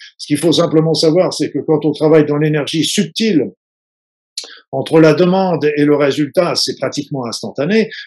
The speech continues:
Quand on passe dans le, dans le domaine de la matérialité de notre vie, ben, c'est évident qu'on fait la demande qui passe, euh, quelque part, euh, sur le plan énergétique. Et si la demande est assez intense et assez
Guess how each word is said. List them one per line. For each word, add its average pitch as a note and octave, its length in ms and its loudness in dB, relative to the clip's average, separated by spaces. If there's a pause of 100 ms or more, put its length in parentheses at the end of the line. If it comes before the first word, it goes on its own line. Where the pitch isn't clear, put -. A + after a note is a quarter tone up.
(100)
Quand D3+ 240 2
on D#3+ 120 2
passe F3 460 4 (160)
dans C#3+ 160 -4
le, C3+ 400 0 (320)
dans D#3 160 4
le D3+ 80 2
domaine D#3+ 340 2
de D3+ 120 4
la C3 180 2
matérialité C#3+ 800 -2
de C#3 140 0
notre C3+ 400 -4
vie, G#3 260 -2
ben, B2+ 140 0
c'est C3+ 240 -6
évident D#3+ 340 -2
qu'on C#3+ 140 -6
fait D#3 160 0
la C3 100 0
demande F3+ 460 0
qui G3 140 -2
passe, - 680 -2
euh, B2 340 -6
quelque C3+ 280 -4
part, C#3 360 0
euh, A2+ 60 -4 (260)
sur D#3+ 220 2
le D3+ 160 6
plan D#3 180 4
énergétique. D3 640 0
Et D3+ 80 4
si F#3 200 0
la D#3 120 4
demande D3+ 360 0
est A#2 120 -4
assez C#3 280 -2
intense G3+ 580 -2
et A#2+ 140 0
assez A#2 340 -4